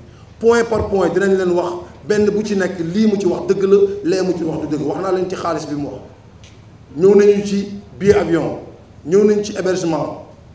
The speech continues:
Wax nañ leen ne ku wax feeñ, parce que moom bu amul woon nii, bu defewul nii, woon nii, ñun dinañu ko continuer sàng malaanu sutura. Parce que ñun ay Sénégalais lañ. Tey coow lii du benn Sénégalais entre benn ak benn Malien, wala benn Sénégalais ak benn Guinéen.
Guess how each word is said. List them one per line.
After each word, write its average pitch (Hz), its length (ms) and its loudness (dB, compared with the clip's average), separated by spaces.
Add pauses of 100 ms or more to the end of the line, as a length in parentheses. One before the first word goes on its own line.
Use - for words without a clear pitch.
(380)
Wax - 140 -6
nañ 202 160 0
leen 190 140 0
ne 180 100 0
ku 180 140 -2
wax 180 240 0
feeñ, 151 220 -4
parce - 140 -12
que - 100 -12
moom 190 300 -2
bu - 60 -6 (200)
amul 220 260 0
woon 180 220 0
nii, 160 160 -2
bu 156 120 -4
defewul 165 400 0
nii, 127 140 -6 (400)
woon 160 240 -2
nii, 117 160 -6
ñun 185 340 -4
dinañu 156 320 -2
ko 156 220 -10 (260)
continuer 180 380 -2
sàng 156 320 -6 (500)
malaanu 147 320 -4
sutura. 147 360 -8 (1500)
Parce 143 120 -10
que 180 80 -4
ñun 185 200 -2 (120)
ay 165 100 -4
Sénégalais 147 400 -6
lañ. 107 120 -10 (600)
Tey 156 200 -6
coow 180 200 0
lii 160 140 2
du 151 100 -2
benn 160 200 -2
Sénégalais 147 460 -6
entre 139 160 -12
benn 139 240 -6 (140)
ak 131 100 -12
benn 139 220 -6
Malien, 127 300 -6
wala 143 140 -6
benn 151 180 -4
Sénégalais 147 380 -6
ak 139 80 -8
benn 135 160 -6
Guinéen. 131 360 -8